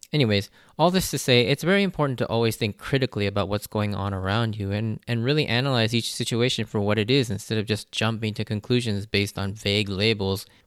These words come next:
which is what this scene is really trying to tell not only the characters in the story, but us as the viewer and reader as well. And I love this speech from Gunfall, and more people should really heed his words here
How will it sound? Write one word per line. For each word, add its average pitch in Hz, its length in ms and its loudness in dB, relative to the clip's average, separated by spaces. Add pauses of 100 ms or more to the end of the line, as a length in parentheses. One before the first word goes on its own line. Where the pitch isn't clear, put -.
which 113 200 -4
is 139 280 2
what 120 240 0
this 135 140 2
scene 127 300 0
is 110 140 0
really 110 220 2
trying 101 240 -2
to 104 80 0
tell 104 580 0
not 127 160 2
only 135 460 4
the 104 100 0
characters 110 720 2
in 113 240 -4
the 101 60 -2
story, 151 480 2
but 107 320 2 (160)
us 131 260 -2
as 110 220 -2
the 107 80 -2
viewer 104 400 4
and 98 180 -2
reader 107 460 0 (280)
as 110 200 -2
well. 107 460 0 (320)
And 143 80 2
I 156 60 6
love 180 180 2
this 123 120 0
speech - 260 -2
from 101 140 -2
Gunfall, 101 480 2
and 113 280 0
more 185 160 -2
people - 280 -2
should 123 360 -2
really 120 280 4
heed 127 380 0
his 104 240 0
words 113 380 0
here 98 380 -2